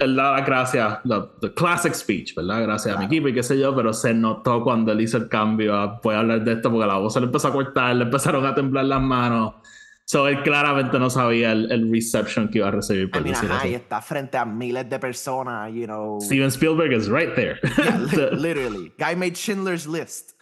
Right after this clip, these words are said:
Speaker 1: Pero, pero nada, como que good for him, eh, y le aplaudieron bastante cuando dijo eso, so
Speaker 2: Right.
Speaker 1: thankfully no empezaron <laughs> a, a buchar, pero, eh, para mí definitivamente uno de los momentos
Speaker 2: Right.
Speaker 1: más épicos.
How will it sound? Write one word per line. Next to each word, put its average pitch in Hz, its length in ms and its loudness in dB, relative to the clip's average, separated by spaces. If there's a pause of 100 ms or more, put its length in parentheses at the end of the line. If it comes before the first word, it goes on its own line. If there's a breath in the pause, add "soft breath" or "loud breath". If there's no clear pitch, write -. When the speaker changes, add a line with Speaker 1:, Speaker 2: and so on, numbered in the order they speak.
(260)
Speaker 1:
Pero, 113 1000 4
pero 127 200 4
nada, 139 400 2
como 107 320 4
que 98 360 -2
good 131 120 4
for 147 180 2
him, 135 380 2
eh, 107 260 2
y 107 420 0
le 120 120 4
aplaudieron 113 460 2
bastante 107 440 0
cuando 98 460 0
dijo 104 340 0
eso, 143 200 2
so 90 400 0
Speaker 2:
Right. 90 180 -14 (300 loud breath)
Speaker 1:
thankfully 120 420 2
no 120 140 4
empezaron 127 440 2
<laughs> - 360 0
a, 156 60 2
a 147 40 4
buchar, 123 460 2 (260)
pero, 95 600 0 (520 loud breath)
eh, 104 480 2
para 113 220 2
mí 110 80 2
definitivamente 104 720 2
uno 104 80 2
de 98 80 0
los 95 280 -4 (140)
momentos 95 540 -2
Speaker 2:
Right. 90 80 -2
Speaker 1:
más 82 240 -4 (200)
épicos. 80 520 -2